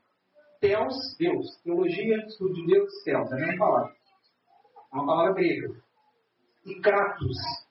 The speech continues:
é poder, força, governo. Então, teocracia é a junção de, da palavra Theos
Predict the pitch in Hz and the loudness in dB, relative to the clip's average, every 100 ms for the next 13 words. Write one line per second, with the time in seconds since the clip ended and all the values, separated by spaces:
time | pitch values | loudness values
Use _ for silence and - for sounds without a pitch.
0 | _ - - - - 240 220 185 185 165 | _ -4 -4 -4 -4 2 2 2 0 0
1 | - - - - 196 196 - 160 202 202 | -4 -14 -18 4 4 4 0 4 4 4
2 | 165 151 196 185 196 262 254 202 - 240 | -2 -4 -2 0 2 2 2 0 2 0
3 | 240 214 208 196 - 185 - 175 311 - | 2 0 -2 -4 -2 -2 2 2 2 -2
4 | - - - 277 - | 2 2 2 -4 -8